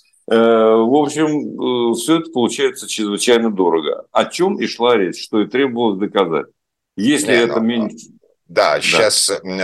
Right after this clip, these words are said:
Speaker 2: эти А Б С начнут ставить не только на Гранту, но и на Весту, на,
Speaker 1: И
Speaker 2: на
Speaker 1: они
Speaker 2: продукцию
Speaker 1: немедленно
Speaker 2: у-,
Speaker 1: подешевеют.
Speaker 2: Ульяновского автозавода. Значит, у нас, м, а, а, «Лады» будут собирать, э,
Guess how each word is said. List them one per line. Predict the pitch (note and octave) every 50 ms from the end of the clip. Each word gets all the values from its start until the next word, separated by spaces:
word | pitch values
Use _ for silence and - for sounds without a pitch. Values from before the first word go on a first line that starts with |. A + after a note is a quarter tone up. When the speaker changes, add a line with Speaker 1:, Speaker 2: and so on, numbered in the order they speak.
| F#2 - -
Speaker 2:
эти | - G2 - G2
А | - - F2+
Б | E2 F2+ E2+ F2 F#2+
С | F2+ -
начнут | - E2+ E2 - - F#2 E2
ставить | - - F2 D#2+ D#2 D#2+ F2
не | F2 E2+
только | F2 F2+ F2+ - E2
на | D#2+ E2 E2 D#2+
Гранту, | - E2+ F2 E2 E2 E2 E2 D#2+
но | D#2 D#2+ E2
и | E2 D#2
на | D#2 D#2 D2+
Весту, | C#2 B1+ D#2 A#2+ C3+ B2 F#2 - - - E2+ D2+ - - - - - - -
на, | - E2+ F2 F2 E2+
Speaker 1:
И | F2
Speaker 2:
на | A2 A#2+ C3
Speaker 1:
они | C#3+ D#3 E3
Speaker 2:
продукцию | - D3+ D3+ D3 D3 E3 F3
Speaker 1:
немедленно | - C#3+ C#3+ C3+ B2+
Speaker 2:
у-, | -
Speaker 1:
подешевеют. | C3+ C3 B2 C3 - - C3+ C3 B2 A2+ G#2 F#2+ F2 - -
Speaker 2:
Ульяновского | - G#2+ G2 G2 G#2+ A2+ A#2 A2+ G2+ - - - G#2+ G#2+ G#2
автозавода. | - A2 G#2 - - G#2 F#2 E2 F#2 F2+ D#2+ D2+ F#2+ C3+ D3+ C#3 G#2 F#2 F2
Значит, | D2+ F2 F2 - - -
у | F2
нас, | F2+ F2 E2+ - -
м, | F2 E2 E2+ E2+ E2+ F2
а, | F2 F2 F2 F2 F2 E2+ - - - - - - _ -
а, | - D#2+ D#2+
«Лады» | - G2 G#2+ A2+ A2 F#2+ G2+ G2+ G2+
будут | F#2+ F#2 G#2 G2+ G#2 F#2+
собирать, | - A2 G2 G#2+ A2 A2 G#2+ F#2+ - - -
э, | F#2+ F2+ F2+ F2+ F2+ F2+ F2+ F2+ F2+ F2+ F2 E2+ D#2+ D#2+